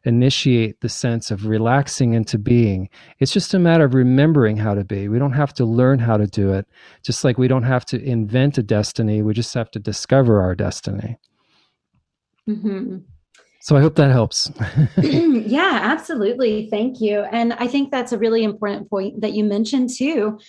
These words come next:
Speaker 2: <clears throat> Excuse me, just with
Speaker 1: Mm.
Speaker 2: remembering, um, you know, that <clears throat> innately we, we have this ability and it's part of who we
Speaker 1: Mm.
Speaker 2: are.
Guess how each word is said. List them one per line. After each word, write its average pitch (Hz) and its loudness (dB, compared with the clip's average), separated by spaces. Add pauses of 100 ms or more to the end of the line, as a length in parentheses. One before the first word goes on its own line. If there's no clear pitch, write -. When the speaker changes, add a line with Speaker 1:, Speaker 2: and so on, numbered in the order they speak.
(160)
Speaker 2:
<clears throat> - -20
Excuse 285 0
me, 262 2
just 247 -4
with 240 0
Speaker 1:
Mm. - -12
Speaker 2:
remembering, 214 0 (440)
um, 202 -2
you 226 2
know, 220 0
that 208 -4 (120)
<clears throat> - -20
innately 226 2
we, 226 -2
we 208 -4
have 214 -4
this 190 -6
ability 170 -4
and 190 -6
it's 185 -8
part 226 -4
of 220 -6
who 220 -4
we 180 -6
Speaker 1:
Mm. - -8
Speaker 2:
are. 190 -6